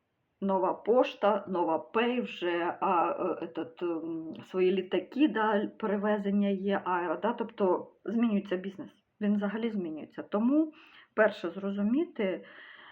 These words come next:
коли наймаємо людину і коли людина є, що ця людина в будь-який момент може піти. Для цього причин може бути дуже багата кількість, від того, що є життєві обставини, до того, що людина перегорить,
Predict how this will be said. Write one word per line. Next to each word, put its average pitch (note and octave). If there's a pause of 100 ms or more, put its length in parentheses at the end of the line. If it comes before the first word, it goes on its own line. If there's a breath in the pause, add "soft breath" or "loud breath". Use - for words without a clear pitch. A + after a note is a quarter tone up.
(120 loud breath)
коли G#3+
наймаємо G3+
людину F#3
і -
коли F#3+
людина F3
є, G3 (400)
що -
ця A3
людина G#3+
в A#3+
будь-який G#3
момент G#3+ (200)
може G#3+
піти. E3 (720 loud breath)
Для F3+
цього D4+
причин D4
може A3
бути A#3
дуже G#3+
багата F#3
кількість, -
від -
того, A3
що A3
є G#3
життєві C#4
обставини, A#3+
до G3
того, G#3
що -
людина F#3+
перегорить, C4